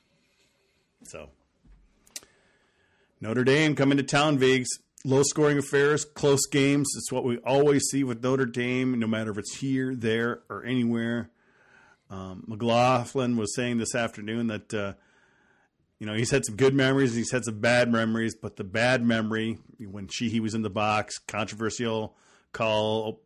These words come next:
o-, overtime penalty, that one still hurts the most.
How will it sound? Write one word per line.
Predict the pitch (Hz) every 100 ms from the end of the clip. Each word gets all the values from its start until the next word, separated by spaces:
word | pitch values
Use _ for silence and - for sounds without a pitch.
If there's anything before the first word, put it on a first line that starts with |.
| -
o-, |
overtime | 113 113 - 110 110 107
penalty, | 113 113 107 110 110 107 _ _ _ -
that | 123 139
one | 123
still | - 120
hurts | 120 117
the | 131
most. | 123 127 107 - -